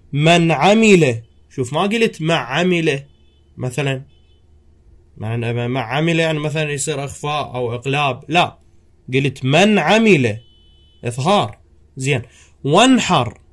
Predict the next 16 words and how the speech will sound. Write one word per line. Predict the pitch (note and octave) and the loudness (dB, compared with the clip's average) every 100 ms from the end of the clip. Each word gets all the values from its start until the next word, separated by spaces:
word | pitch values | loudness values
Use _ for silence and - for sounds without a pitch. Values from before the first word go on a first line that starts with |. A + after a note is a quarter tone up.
| _ _ _ - D3 | _ _ _ -18 -10
هنا | C#3 D#3 | -4 0
أنا | D#3+ | 4
أيضا | G3 A3 A3+ | 4 4 2
صار | A3 G#3 | 0 0
عندي | G3+ F3 F#3 | 0 2 2
إظهار، | D#3 D3+ B2+ | 2 0 0
وانحر، | A2+ D#3+ G3+ E3 C#3+ A2+ - _ _ - - _ _ _ _ - | 0 2 2 2 -2 -4 -8 _ _ -20 -20 _ _ _ _ -8
هذه | D#3 F#3 A3 | -2 0 0
مع | G#3+ | 0
النون | G#3 F#3+ | 0 0
الساكنة. | D#3+ - C#3 C#3+ C3+ | -2 -2 -2 -2 -2
أما | G3 C4 | 0 2
مع | C4+ C4+ | 2 0
التنوين | C4+ C4+ A#3 G3 G3 G#3 - - - - | 0 2 6 6 6 2 -6 -20 -20 -4
فأقول | F3 F#3+ G3 A#3 D#3+ - - - | 0 2 2 2 0 -8 -14 -6
عذاب | B2 E3+ E3 G3+ G3+ F#3 | 0 2 4 4 6 6